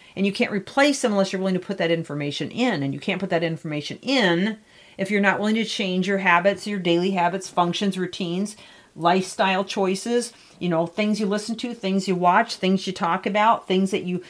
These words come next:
mull over and over and over in your brain. Unless you change all that, you cannot get results. You just cannot do it. There's no other way.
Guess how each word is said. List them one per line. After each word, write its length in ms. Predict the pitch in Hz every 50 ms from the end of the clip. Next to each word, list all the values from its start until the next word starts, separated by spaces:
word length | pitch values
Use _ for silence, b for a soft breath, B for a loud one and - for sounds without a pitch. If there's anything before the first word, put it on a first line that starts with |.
| B B B B
mull 440 | - 180 180 180 190 190 208 214 214
over 280 | 208 208 208 202 220 208
and 100 | 196 196
over 280 | 196 208 202 202 202
and 100 | 196 185
over 300 | 185 190 214 202 214 214
in 80 | 202 196
your 120 | 190 180
brain. 260 | 170 180 175 196 220 226
Unless 280 | 208 196 196 196 -
you 60 | 196
change 480 | 185 185 - - 240 220 240 262 247 240
all 160 | 202 175 170
that, 200 | 165 160 156 -
you 120 | 180 190 190
cannot 500 | - - - 208 214 220 220 - - 185
get 220 | 170 165 - - -
results. 440 | 208 208 214 262 262 226 - - -
You 80 | 180
just 240 | 165 180 180 180 -
cannot 400 | - 196 180 180 185 202 190 190
do 220 | 196 233 269 262
it. 180 | 208 - - - _ _ b b b b b b b
There's 200 | - 180 180 165
no 360 | 190 190 196 202 220 220 - -
other 260 | 190 196 202 214 214
way. 520 | 208 220 226 247 226 175 - - - -